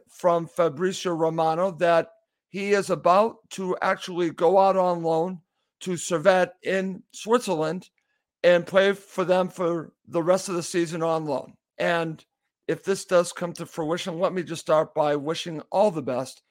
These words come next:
to Kevin Mbabu if this move does happen. I have a feeling it might. The, uh,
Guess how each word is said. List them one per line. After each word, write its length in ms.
to 80
Kevin 320
Mbabu 580
if 160
this 320
move 360
does 300
happen. 340
I 120
have 220
a 60
feeling 440
it 200
might. 380
The, 360
uh, 280